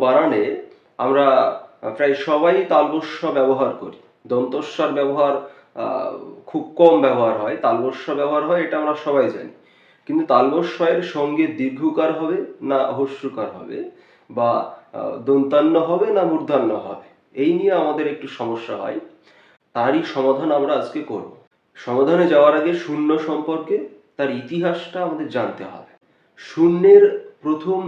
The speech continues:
ধারণা দেন আর্যভট্ট, আর এই শূন্যকে প্রথম সংখ্যা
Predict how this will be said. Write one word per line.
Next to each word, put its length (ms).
ধারণা 400
দেন 220
আর্যভট্ট, 640
আর 160
এই 80
শূন্যকে 600
প্রথম 340
সংখ্যা 380